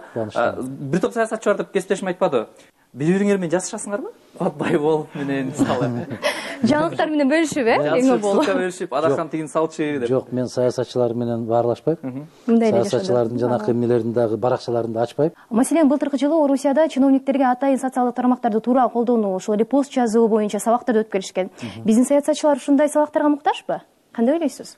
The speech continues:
Speaker 1: Мен ойлодум
Speaker 3: Сиз
Speaker 1: эле
Speaker 3: дагы
Speaker 1: ушул
Speaker 3: мисалы эл менен жакындыкты, жаштар боюнча маалыматты алууну туюп, анан кийин социалдык тармактарга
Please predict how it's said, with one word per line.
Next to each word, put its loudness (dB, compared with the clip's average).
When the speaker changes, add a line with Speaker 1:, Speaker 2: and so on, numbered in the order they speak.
Speaker 1:
Мен 0
ойлодум 4
Speaker 3:
Сиз 0
Speaker 1:
эле 4
Speaker 3:
дагы -2
Speaker 1:
ушул -4
Speaker 3:
мисалы 2
эл 0
менен 4
жакындыкты, 0
жаштар 0
боюнча 2
маалыматты 2
алууну 4
туюп, 0
анан 4
кийин 2
социалдык -2
тармактарга 0